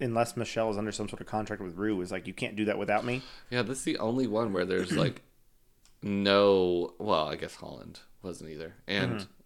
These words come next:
Speaker 2: Drag Race
Speaker 1: Drag Race
Speaker 2: Thailand, but
Speaker 1: and
Speaker 2: that was, like,
Speaker 1: España.
Speaker 2: not trying to be anything near it.
Speaker 1: Yeah.
Speaker 2: Oh, I, what, is he not on España? Yeah, I didn't watch any of that.
Speaker 1: No, RuPaul's not on España.
Speaker 2: Hmm.
Speaker 1: Or Michelle.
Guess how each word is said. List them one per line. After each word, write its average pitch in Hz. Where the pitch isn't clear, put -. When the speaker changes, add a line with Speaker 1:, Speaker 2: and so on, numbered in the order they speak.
Speaker 2:
Drag 87
Race -
Speaker 1:
Drag 120
Race 110
Speaker 2:
Thailand, 69
but -
Speaker 1:
and 92
Speaker 2:
that 110
was, -
like, 110
Speaker 1:
España. 101
Speaker 2:
not 78
trying 73
to 78
be 80
anything 76
near 85
it. -
Speaker 1:
Yeah. 104
Speaker 2:
Oh, 104
I, 110
what, 85
is 165
he 190
not 185
on 185
España? 180
Yeah, 120
I 123
didn't 123
watch 123
any 117
of 92
that. 90
Speaker 1:
No, 120
RuPaul's 120
not 110
on 101
España. 101
Speaker 2:
Hmm. 117
Speaker 1:
Or 131
Michelle. 107